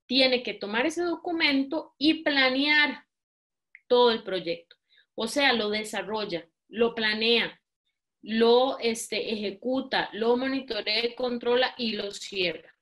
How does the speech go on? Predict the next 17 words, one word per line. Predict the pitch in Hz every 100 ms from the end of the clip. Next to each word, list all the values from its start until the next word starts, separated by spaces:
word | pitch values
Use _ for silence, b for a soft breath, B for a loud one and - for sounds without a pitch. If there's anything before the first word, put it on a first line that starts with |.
| _
¿verdad? | 175 175 180 233 269 b b b b b _
Pero | - 247 247 240
no | 240 240 269
necesariamente | 302 349 320 311 294 294 294 285 277 294
la | 285
idea | 226 202 226
de | 254
negocio | 262 220 233 240 208
viene | 220 240 208 175 _ _ _ _ _ _ - -
de, | 165 190 180 175 170 180
del | 180 180
director | 180 180 175 190
de | 196
proyecto. | 190 185 170 - _ b b b _
Ah, | 208 -
él | 214 208 202
nace | 214 247 277 330 330